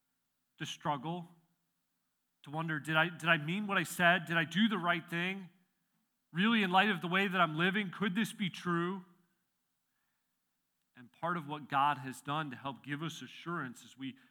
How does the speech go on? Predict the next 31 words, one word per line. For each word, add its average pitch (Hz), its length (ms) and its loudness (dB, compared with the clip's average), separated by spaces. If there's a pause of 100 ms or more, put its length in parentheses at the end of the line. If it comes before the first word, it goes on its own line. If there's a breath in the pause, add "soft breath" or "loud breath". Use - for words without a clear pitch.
particularly 160 480 -6
work 147 360 -4
through 147 140 -10
First - 380 -6
John 156 320 2
is 127 200 -12
to 120 100 -20
say, 131 320 -8 (300 loud breath)
"Here 180 480 -4
is 147 440 -4
my 120 460 -10 (100)
Spirit." - 800 -14 (500)
You've 175 340 2
believed 175 680 2
on 185 220 4
Jesus 151 420 -4
Christ 180 420 0
and 143 100 -10 (220 soft breath)
continuing 202 680 0
to 185 120 -2
believe 160 460 0
on 143 220 4
him, 170 280 -2 (220 loud breath)
he 180 200 -2
indwells 160 600 -2
us 190 160 -10
by 143 400 -8
the 139 80 -16
Spirit 127 400 -18
of 135 160 -20
God. - 400 -18